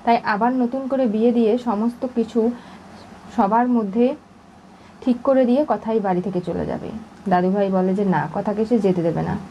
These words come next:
সেই বাড়িতেই থাকবে। কিন্তু কথা মান্নবীকে শিং মাছ এবং ভাত খাইয়ে অ্যালার্জি বেশি করার প্রস্তুতি নেয়, যাতে করে মান্নবী বিশ্রাম নেবে আর এদিকে কথা নিজের পরিকল্পনা মাফিক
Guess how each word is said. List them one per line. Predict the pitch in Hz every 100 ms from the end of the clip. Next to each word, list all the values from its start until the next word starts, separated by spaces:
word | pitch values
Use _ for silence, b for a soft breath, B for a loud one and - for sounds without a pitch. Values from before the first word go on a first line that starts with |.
| B B -
সেই | 240 233
বাড়িতেই | 233 240 262
থাকবে। | 247 220 180 170 170
কিন্তু | 220 214 226
কথা | 226 269
মান্নবীকে | 262 233 226 240 233 233 226 240
শিং | 226
মাছ | 214 214 220 - -
এবং | 185 190 214 B B B B - - - 196
ভাত | 190 196 196
খাইয়ে | 240 254 220 214 240 -
অ্যালার্জি | - 202 220 202 190 214 247 -
বেশি | 196 208 240
করার | 220 220 294 302 - -
প্রস্তুতি | 220 214 214 196
নেয়, | 170 160 190 B B B
যাতে | 196 247 254
করে | 277 285
মান্নবী | 262 240 247 247
বিশ্রাম | 226 233 - 254
নেবে | 240 233 285 - - -
আর | 185 202
এদিকে | 214 226 233
কথা | 202 233
নিজের | 214 202 208
পরিকল্পনা | 208 196 196 202 208 202
মাফিক | 190 180